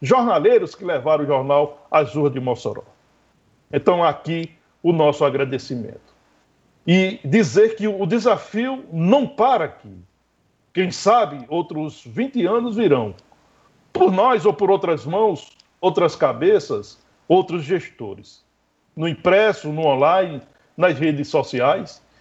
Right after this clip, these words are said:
e em quaisquer outras plataformas. O importante é que a raiz do bom jornalismo seja preservada sempre. Então, obrigado, leitor. Obrigado, anunciantes. E obrigado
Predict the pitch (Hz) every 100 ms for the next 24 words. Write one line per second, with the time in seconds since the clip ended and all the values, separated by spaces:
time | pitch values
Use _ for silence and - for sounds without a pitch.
0 | _ 208 240 240 240 - - 240 208 226
1 | 214 202 - 190 180 156 - 117 101 -
2 | - _ _ _ _ - 165 170 190 -
3 | 202 185 - 202 165 160 170 190 143 151
4 | 165 151 165 135 135 135 139 131 _ _
5 | _ - 160 151 139 - 175 165 135 131
6 | 110 127 123 127 - _ - - 156 131
7 | - - _ _ _ _ - 131 165 156
8 | 151 - _ _ _ - 185 175 143 156
9 | 151 135 135 110 160 170 160 _ _ _
10 | _ _ _ _ _ - 151 160 135 143
11 | 131 131 127 - 123 139 139 - - _
12 | _ _ _ 151 170 156 127 147 135 131